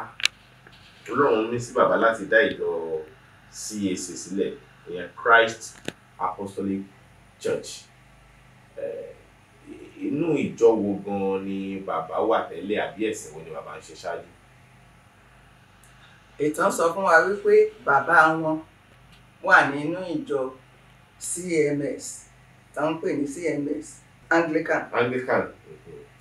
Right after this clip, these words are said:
Speaker 2: It's, it, they used to call them C M S.
Speaker 1: Okay.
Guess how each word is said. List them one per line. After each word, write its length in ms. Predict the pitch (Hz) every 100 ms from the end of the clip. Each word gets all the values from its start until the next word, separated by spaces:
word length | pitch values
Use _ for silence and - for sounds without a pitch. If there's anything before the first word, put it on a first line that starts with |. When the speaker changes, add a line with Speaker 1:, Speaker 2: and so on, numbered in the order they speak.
| -
Speaker 2:
It's, 320 | 151 147 -
it, 1000 | 151 151 151 - - - - - 151 -
they 120 | 147
used 260 | 151 - -
to 100 | 139
call 240 | 165 170 156
them 200 | 156 156
C 300 | - 175 147
M 180 | 143
S. 380 | 131 - - - -
Speaker 1:
Okay. 320 | - - -